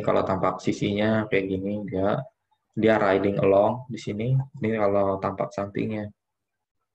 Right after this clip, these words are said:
Ya, dia di tow, ditarik.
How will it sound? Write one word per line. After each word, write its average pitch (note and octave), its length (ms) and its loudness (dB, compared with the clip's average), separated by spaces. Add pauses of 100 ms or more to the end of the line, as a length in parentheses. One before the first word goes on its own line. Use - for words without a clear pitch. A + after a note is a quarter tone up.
(140)
Ya, - 320 -6 (1040)
dia G2 180 -2
di F#2+ 240 -8
tow, F#2+ 400 -2 (1300)
ditarik. - 400 -10